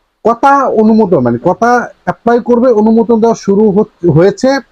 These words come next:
কিন্তু সেখানে তিনটা সেক্টর, সার্ভিস, আম, প্লান্টেশন এগ্রিকালচার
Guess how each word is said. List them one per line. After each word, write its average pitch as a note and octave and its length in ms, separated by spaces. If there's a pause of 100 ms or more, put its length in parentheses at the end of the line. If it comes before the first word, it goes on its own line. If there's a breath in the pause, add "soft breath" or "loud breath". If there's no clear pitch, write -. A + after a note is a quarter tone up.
(140)
কিন্তু G3+ 160
সেখানে A#3 240
তিনটা A3 340
সেক্টর, A2 360 (680)
সার্ভিস, G3 380
আম, C#3+ 540 (320)
প্লান্টেশন G#3 420
এগ্রিকালচার A3 560